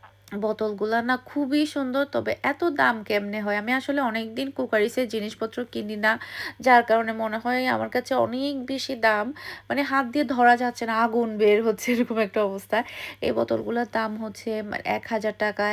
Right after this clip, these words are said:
এগারোশো টাকা, তারপরে নয়শো টাকা, মানে এক একটা বোতলের দাম যদি এক হাজার, এগারোশো টাকা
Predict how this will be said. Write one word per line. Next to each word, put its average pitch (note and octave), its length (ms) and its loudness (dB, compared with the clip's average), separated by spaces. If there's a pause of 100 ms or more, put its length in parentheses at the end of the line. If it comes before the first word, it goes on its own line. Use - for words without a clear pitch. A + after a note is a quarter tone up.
এগারোশো G3+ 540 -2
টাকা, G#3 580 -2 (360)
তারপরে G#3+ 440 -2
নয়শো G#3 540 -6
টাকা, G#3 600 -2
মানে B3 260 -6 (140)
এক B3+ 340 -2
একটা C4+ 440 -4
বোতলের B3+ 580 -4
দাম B3 280 -6
যদি B3+ 200 -4
এক A#3 300 -2
হাজার, B3 320 -4
এগারোশো A3 520 -2
টাকা A#3 380 -4